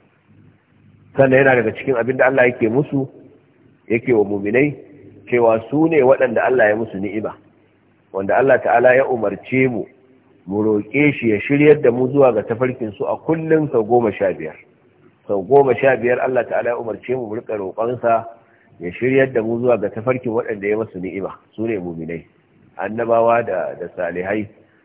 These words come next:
A, wannan a cikin sallolin farilla, cikin sallolin farilla da muke yi guda biyar, dole, dole kowace raka'a mu karanta Fatiha. Fatiha nan ta kunshi ihdinas siratal mustaqim. In ka haɗa raka'o'in da ake da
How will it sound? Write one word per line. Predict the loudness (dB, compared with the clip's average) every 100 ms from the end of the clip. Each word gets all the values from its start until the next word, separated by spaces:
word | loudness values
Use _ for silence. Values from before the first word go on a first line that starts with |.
| _ _ _ _ _ -20 -20 _ _ _ _ -14
A, | -8 -6 -6 -8
wannan | 0 0 2 0
a | -2
cikin | -4 -6 0
sallolin | 2 4 2 2
farilla, | 0 0 0 -2 -6 -20 -20 -20 _ _ _ _ _ _
cikin | -8 -4
sallolin | -2 0 -2 -2 -2
farilla | -2 0 -2
da | -2
muke | -8 -6
yi | -6 -6
guda | -4 -4
biyar, | 0 0 0 -6 -20 -20 _ _ _ -4
dole, | -2 0 -2 -4 -10 -20 -2
dole | 2 2 0 -2
kowace | -2 -2 -2
raka'a | -4 0 -2 -2
mu | -4
karanta | -4 -4 -8 -2
Fatiha. | 0 0 -6 -10 -12 _ -4
Fatiha | -4 -2 -4
nan | -4 -4
ta | -4
kunshi | -4 -8 -10 -10
ihdinas | -10 -8 -10 -6
siratal | -2 -2 -4
mustaqim. | -12 -12 -12 -6 -6 -8 _ _ _ _ -20 -14
In | -14
ka | -4 0
haɗa | 0 0 -8 -4
raka'o'in | -6 -4 -6 -4 -4 -4
da |
ake | -4 -6
da | -8